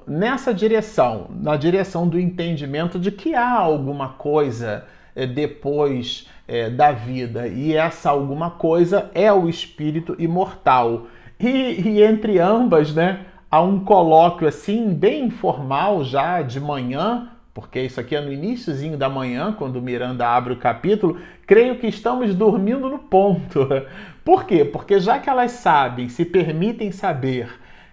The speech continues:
que há essa realidade espiritual, elas então começam a, a imaginar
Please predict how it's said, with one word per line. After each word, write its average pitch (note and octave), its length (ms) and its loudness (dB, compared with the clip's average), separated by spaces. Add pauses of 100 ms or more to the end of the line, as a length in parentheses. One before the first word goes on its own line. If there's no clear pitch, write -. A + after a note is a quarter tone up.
(160)
que G#3+ 160 2
há B3+ 300 6
essa F3+ 240 0
realidade C#3 640 0
espiritual, E3+ 800 4
elas D#3 320 4
então G3+ 420 2
começam F#3 760 -2
a, C3 360 -6
a C#3 120 -2
imaginar C#3+ 920 -2